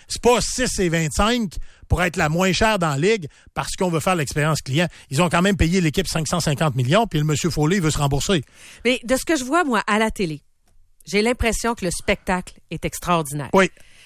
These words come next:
Speaker 2: L'ambiance, tu sais, c'est Vegas, hein ? Puis j'ai l'impression que cette mentalité-là de, de, de show must go on, tout le temps, tout le temps, à toute heure du jour, de la, n'importe quelle affaire que tu fais,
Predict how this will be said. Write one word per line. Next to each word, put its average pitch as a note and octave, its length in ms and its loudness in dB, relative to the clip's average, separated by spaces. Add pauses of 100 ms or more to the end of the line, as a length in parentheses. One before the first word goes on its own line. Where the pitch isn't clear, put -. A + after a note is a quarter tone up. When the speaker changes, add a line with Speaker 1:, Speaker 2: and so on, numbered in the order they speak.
(140)
Speaker 2:
L'ambiance, A#3 840 0 (300)
tu G4+ 80 2
sais, G#4+ 80 2
c'est D#4 140 0
Vegas, G#3+ 360 0 (140)
hein ? F3+ 140 -8 (300)
Puis F#3+ 100 -8
j'ai A3 180 0
l'impression A#3 480 0
que C#4 80 -10
cette - 160 -4
mentalité-là A3 920 0
de, F#3+ 140 -2
de, E3+ 200 -4 (300)
de G3+ 80 -4
show A3+ 240 0
must G#3+ 220 2
go F#3+ 200 0
on, A3 200 2
tout C#4+ 180 0
le A3+ 60 -4
temps, C4+ 260 0
tout B3 100 -2
le G#3 60 -4
temps, A#3 160 0
à G#3+ 60 -2
toute G#3+ 220 -8
heure A3+ 180 2
du F#3+ 100 -6
jour, A3 220 0
de G3 80 0
la, F3+ 120 2
n'importe A3 560 0
quelle A#3 200 -2
affaire B3 360 0
que G3+ 100 -2
tu - 220 -8
fais, A3 220 -2